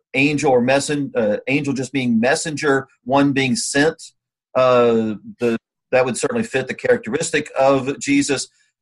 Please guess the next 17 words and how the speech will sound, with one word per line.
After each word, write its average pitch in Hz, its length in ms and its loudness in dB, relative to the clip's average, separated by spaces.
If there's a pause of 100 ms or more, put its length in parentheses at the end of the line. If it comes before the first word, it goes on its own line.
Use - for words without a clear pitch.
(160)
But 185 100 4
I 240 60 6
would 220 140 4 (220)
argue 147 400 0
that 143 340 -2
point. 147 400 0
I, 135 160 4
I 123 120 0
wouldn't 127 400 -4
try 127 260 2
to, 117 340 -2
to 113 120 -8
force 156 420 0
that 135 320 2
unless 123 300 0
there's 117 240 -6
a, 110 200 -2